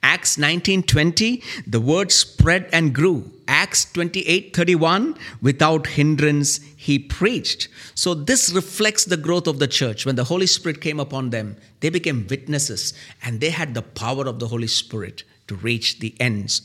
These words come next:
of the earth. My dear brother, my dear sister, God has given us the power of the Holy Spirit. Have you received this power? Are you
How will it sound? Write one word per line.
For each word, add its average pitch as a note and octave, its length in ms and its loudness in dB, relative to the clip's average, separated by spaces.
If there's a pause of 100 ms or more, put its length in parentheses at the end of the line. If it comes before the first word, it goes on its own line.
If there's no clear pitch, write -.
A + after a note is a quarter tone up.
of G#2 160 -6
the G#2 160 -6
earth. G#2+ 420 -10 (420)
My C#3 140 4
dear D#3 180 4
brother, D#3 680 0
my D#3 120 2
dear E3+ 120 2
sister, - 440 0 (640)
God C#3+ 360 6
has C3 260 2
given C3 260 2
us B2+ 120 0
the B2 100 0
power B2 340 0
of G#2+ 140 -2
the A2 80 0
Holy A2 240 0
Spirit. - 640 -4 (360)
Have C#3+ 180 2
you G#3 120 2
received F3+ 360 2
this C#3+ 160 4
power? C3 460 0 (500)
Are D#3 140 4
you G#3+ 160 2